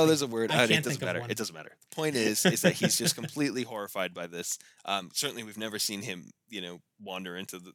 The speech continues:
Speaker 2: any of the saloons looking for, uh, uh, any, uh,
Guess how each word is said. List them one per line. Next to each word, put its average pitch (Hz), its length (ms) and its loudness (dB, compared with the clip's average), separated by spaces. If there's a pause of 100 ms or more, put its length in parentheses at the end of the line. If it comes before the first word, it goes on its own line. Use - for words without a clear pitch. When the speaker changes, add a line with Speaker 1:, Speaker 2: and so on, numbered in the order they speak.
Speaker 2:
any 95 160 -2
of 85 80 -8
the 90 80 -8
saloons 87 420 -6
looking 87 240 -16
for, 80 380 -18 (400)
uh, 85 360 -2 (140)
uh, 78 300 -12 (540)
any, 87 440 -6
uh, 73 120 -8